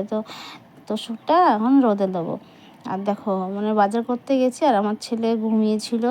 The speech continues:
ওর বাবা ঘুমিয়েছিল, তাই কী অবস্থা করেছিল। আমিও ঘুমিয়েছিলাম, কিন্তু আর কি বাসি বিছনা আর কি যা আর কি অবস্থা হয় সেটাই আর কি হয়ে রয়েছে। তো তোলার টাইম পাইনি সকালে, কারণ আমার ছেলে যেহেতু ঘুমোচ্ছিল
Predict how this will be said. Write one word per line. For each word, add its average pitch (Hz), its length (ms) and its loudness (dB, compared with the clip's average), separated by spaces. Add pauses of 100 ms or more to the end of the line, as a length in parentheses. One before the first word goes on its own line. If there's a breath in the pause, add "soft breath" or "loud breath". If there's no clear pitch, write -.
ওর 240 160 2
বাবা 190 280 2
ঘুমিয়েছিল, 233 540 6
তাই 220 200 2
কী 233 200 -6
অবস্থা 202 380 -2
করেছিল। 208 360 -6
আমিও 202 320 -2
ঘুমিয়েছিলাম, 254 680 2
কিন্তু 208 280 -2 (1160 loud breath)
আর 269 100 4
কি 302 100 2
বাসি 262 300 2
বিছনা 247 280 4
আর 226 100 4
কি 240 120 0
যা 214 200 4 (120)
আর 208 140 2
কি 226 140 -6
অবস্থা 196 420 -2
হয় 214 140 0
সেটাই 196 420 -2
আর 190 120 2
কি 196 120 -10
হয়ে 202 220 0
রয়েছে। 190 300 -6 (100)
তো 233 200 -2
তোলার 208 460 0
টাইম 202 260 4
পাইনি 208 260 0
সকালে, 208 380 -4
কারণ 202 180 0
আমার 202 180 -2
ছেলে 196 260 0
যেহেতু 220 300 6
ঘুমোচ্ছিল 233 520 4